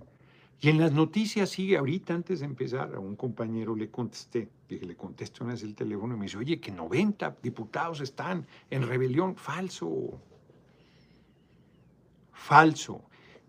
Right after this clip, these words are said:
Por ejemplo, el P T dicen que hay diputados en rebelión. Hoy en la mañana ratificamos unánime, todos a favor de la reforma. Rodrigo Tapia.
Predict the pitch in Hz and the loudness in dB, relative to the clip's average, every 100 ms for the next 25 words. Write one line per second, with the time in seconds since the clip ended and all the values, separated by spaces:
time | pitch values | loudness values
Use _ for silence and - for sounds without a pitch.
0 | - 143 139 147 185 170 151 139 - 202 | 0 2 4 6 6 6 4 6 12 10
1 | 202 202 202 156 180 170 165 185 196 139 | 12 8 8 0 -2 -2 2 4 4 4
2 | 185 185 156 143 170 185 - 151 180 202 | 4 4 2 2 6 4 6 10 12 12
3 | 175 151 131 135 156 185 175 127 127 120 | 10 4 2 2 2 2 0 0 -2 -4
4 | 123 131 175 175 160 - - - - - | -4 -2 0 0 -2 -6 -20 -20 -20 -10
5 | - 156 160 196 190 180 - 160 160 135 | 2 4 6 8 6 4 4 6 6 4
6 | 120 101 113 101 95 82 - - - - | 0 0 0 -2 -4 -8 -12 -12 -14 -16
7 | - - _ _ _ _ _ _ _ _ | -20 -20 _ _ _ _ _ _ _ _
8 | _ _ _ _ - - - - - 117 | _ _ _ _ -20 -20 -20 -20 -6 -2
9 | 110 113 113 113 107 95 82 - | 2 2 2 -2 -6 -8 -10 -14